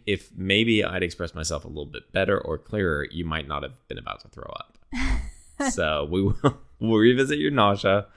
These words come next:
Speaker 1: We'll revisit some traditions. We'll talk a little bit more about it.
Speaker 2: Yeah,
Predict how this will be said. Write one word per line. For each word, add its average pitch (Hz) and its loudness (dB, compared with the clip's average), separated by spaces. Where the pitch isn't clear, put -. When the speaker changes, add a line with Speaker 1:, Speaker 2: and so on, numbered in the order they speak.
Speaker 1:
We'll 82 -4
revisit 92 -2
some 123 -4
traditions. 92 -2
We'll 90 -12
talk 76 -8
a 76 -16
little 65 -10
bit - -16
more - -20
about - -14
it. - -20
Speaker 2:
Yeah, 233 -2